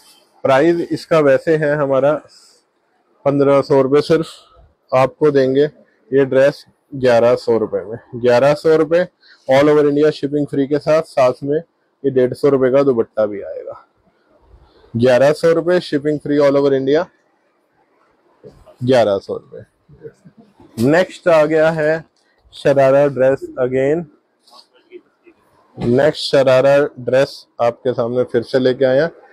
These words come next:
पहले हम, ये थोड़ी सी short कुर्ती है, generally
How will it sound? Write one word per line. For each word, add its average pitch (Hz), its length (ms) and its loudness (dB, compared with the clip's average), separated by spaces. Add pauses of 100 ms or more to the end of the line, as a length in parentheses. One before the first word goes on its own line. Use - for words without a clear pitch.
(320)
पहले 139 200 4
हम, 180 240 0
ये 160 180 2 (240)
थोड़ी 165 160 2
सी 190 120 0
short 143 360 0
कुर्ती 117 300 -4
है, 110 140 -2
generally 139 400 -2